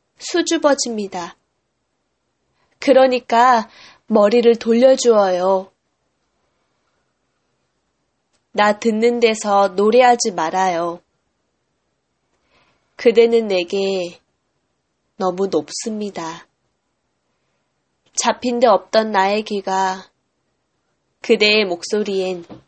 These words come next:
노예가 됩니다. 그러니까 그 줄을 끊어버려요. 아서요. 나를 붙잡지 말아요. 그대는 내게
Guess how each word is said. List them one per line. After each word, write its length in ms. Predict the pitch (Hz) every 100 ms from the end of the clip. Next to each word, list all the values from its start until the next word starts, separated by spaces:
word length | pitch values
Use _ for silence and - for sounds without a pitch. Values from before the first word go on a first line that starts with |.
| _ - _ - - -
노예가 520 | 185 196 220 220 202
됩니다. 640 | 185 170 165 165 165 175 _ _ _ _ _ _ _ _ _ _ _ _ _ _ -
그러니까 920 | 240 214 208 196 - 185 196 190 175 _ _ _ _ _ _ _
그 260 | - 240
줄을 320 | 233 226 220 226
끊어버려요. 880 | 311 311 311 262 214 185 160 - _ _ _ _ _ _ _ _ _ _ _ _ _ _ _ _ _ _ -
아서요. 840 | 208 226 247 247 220 214 214 208 _ _ _ _ _ _ _ _
나를 300 | 233 220 254
붙잡지 500 | 247 233 302 302 294
말아요. 600 | 214 175 202 202 180 185 _ _ _ _ _ _ _ _ _ _ _
그대는 500 | - 247 240 240 240
내게 680 | 214 185 185 214 214 202